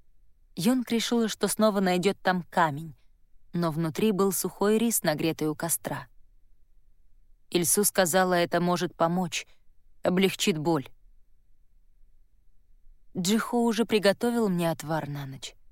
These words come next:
запротестовала Йонг. Принимать помощь от Нагиля стало совсем стыдно. Капитан нахмурился и опустил мешочек в раскрытые ладони Йонг.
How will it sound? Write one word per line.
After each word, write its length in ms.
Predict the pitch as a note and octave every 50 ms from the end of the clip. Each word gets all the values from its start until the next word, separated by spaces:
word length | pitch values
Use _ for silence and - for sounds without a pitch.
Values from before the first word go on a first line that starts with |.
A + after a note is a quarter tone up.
| - - - - -
запротестовала 800 | - D#3 C3+ - - D3 - - - - F3 D3+ D3+ D3+ D3+ D3
Йонг. 420 | C#3 C3+ D3 C#3 C#3 C3+ - - - - - _ - - - - - - - - - - - - _ _
Принимать 520 | - - G3 F#3+ F#3+ F#3 F#3 G3+ G#3+ - -
помощь 340 | - G#3+ G3+ G#3 G3 - F#3+
от 120 | - -
Нагиля 420 | - E3+ D#3 D3 D3+ D#3 D#3 E3
стало 360 | - - - - D#3 D3+ D3+ D3
совсем 460 | - - F3+ - - - D#3+ D3 C#3
стыдно. 520 | - - - F3+ - - E3 D3 D3 - - - - - - - - _ - - -
Капитан 480 | - - C#3 - E3+ - F3+ E3+ E3+ F3
нахмурился 800 | E3 D3+ D3 - - F3 F#3 F#3+ F3+ F3 D#3+ - - - E3 D#3
и 240 | D3+ - - - F#3+
опустил 580 | F#3 F3+ - - F#3+ - - - - A#3 A3
мешочек 580 | G#3+ G3+ G3 F#3 - - F#3+ F#3 - - - -
в 40 | -
раскрытые 640 | E3+ D#3+ - - - - E3 D#3+ - - D#3 D#3 D#3
ладони 420 | D#3+ D#3 D3 - D#3 D3+ D3 D3
Йонг. 460 | D3 C3 C#3 C#3 C#3+ C#3 B2+ - -